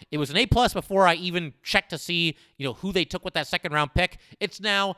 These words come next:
an A plus plus. This is an A plus plus move by the New York Rangers, uh, unloading Lias Andersson in exchange for a second rounder, and then picking up Will Cuylle. And again, no guarantees,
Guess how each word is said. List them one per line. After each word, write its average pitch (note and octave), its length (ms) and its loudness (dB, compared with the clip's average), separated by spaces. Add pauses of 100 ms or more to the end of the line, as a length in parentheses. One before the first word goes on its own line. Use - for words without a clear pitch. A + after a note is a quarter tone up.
an F3 140 4
A E3 140 6
plus - 280 0
plus. F2+ 320 -6
This D3+ 140 -8
is C3+ 120 -12
an C#3+ 140 -16
A A3+ 200 2
plus - 280 4
plus - 340 2
move D#3 320 2 (280)
by E3 160 6
the D#3+ 80 0
New D3+ 100 0
York D3 240 2
Rangers, C#3 400 -2 (240)
uh, B2 200 0 (140)
unloading F3 480 2
Lias D3 220 -2
Andersson F#3+ 400 0
in D#3+ 160 -6
exchange C#3+ 320 -8
for D#3 100 -8
a C#3 60 -2
second D#3 240 -4
rounder, D3 300 0 (320)
and D#3+ 160 -2
then E3+ 160 0
picking G#3 260 -4
up G3 100 -10
Will A3 160 2
Cuylle. F#3+ 460 0 (400)
And A#3 80 -10
again, G#3+ 180 2
no F#3 140 4
guarantees, F#3 640 -2